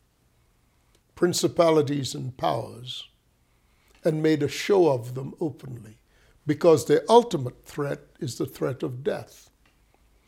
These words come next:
And when you are resurrected from the dead, you're not in terror of death anymore.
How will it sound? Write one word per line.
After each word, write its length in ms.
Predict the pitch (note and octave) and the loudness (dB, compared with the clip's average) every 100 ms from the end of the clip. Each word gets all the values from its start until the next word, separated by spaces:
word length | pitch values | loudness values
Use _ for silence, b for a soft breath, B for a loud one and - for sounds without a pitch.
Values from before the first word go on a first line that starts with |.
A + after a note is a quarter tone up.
| b b b - | b b b -2
And 100 | D3 | 4
when 200 | D#3+ D#3+ | 4 4
you 140 | D#3+ | 6
are 40 | D3 | 6
resurrected 880 | C#3 D#3 B2+ D3+ A#3+ - F#3 C3+ - | 6 4 4 2 2 2 0 0 0
from 240 | D3 B2+ | -4 -4
the 100 | B2 | -8
dead, 440 | A#2 C3+ C3+ C3+ F#3+ _ _ _ _ _ _ _ _ _ _ _ _ _ _ | -8 -8 -8 -10 -14 _ _ _ _ _ _ _ _ _ _ _ _ _ _
you're 140 | F3 E3+ | 2 4
not 300 | F3 F#3+ F3+ | 8 6 6
in 160 | F3 | -2
terror 600 | B2+ - G3 D#3+ B2 - - _ - | -2 2 6 6 2 -6 -16 _ -6
of 240 | D3+ B2+ | -6 -4
death 260 | B2 D3+ - | 0 0 0
anymore. 640 | D#3 D3 D3+ F3+ C#3 G#2 | -2 0 -2 -2 -4 -10